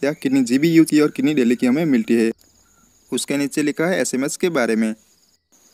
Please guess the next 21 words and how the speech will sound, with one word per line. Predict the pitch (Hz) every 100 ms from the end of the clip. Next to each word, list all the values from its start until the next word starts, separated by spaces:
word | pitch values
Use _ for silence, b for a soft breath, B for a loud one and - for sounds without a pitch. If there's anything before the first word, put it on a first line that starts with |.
| _ _ _ _ -
उसके | 127 -
बाद | 135 143
लिखा | 143 135 151
है | 170
प्लान | - 123 131
एक्सपायरी | 127 - 131 143
के | 151 151
बारे | 120 110
में, | 113
यानी | 107 113 135
कि | 156
प्लान | 160 123 117
की | 123 147
वैलिडिटी | 120 110 139 151 156
कब | 156 113 -
तक | 123 -
की | 151
है। | 127 110 - _ _ _ _ _ _ - -
उसके | 127 -
बाद | 147 156
नीचे | 151 139 151